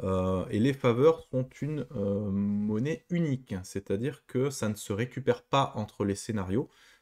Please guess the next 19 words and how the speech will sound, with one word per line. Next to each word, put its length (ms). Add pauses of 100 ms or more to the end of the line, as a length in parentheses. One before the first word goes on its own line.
(140)
Euh, 280
une 120
faveur 380
qui 100
est 160
utilisée, 480
c'est 300
une 100
faveur 420
qui 120
est 120
utilisée. 460
Vous 160
ne 140
reviendrez 500
pas 180
dessus 400 (540)
tant 180
que 320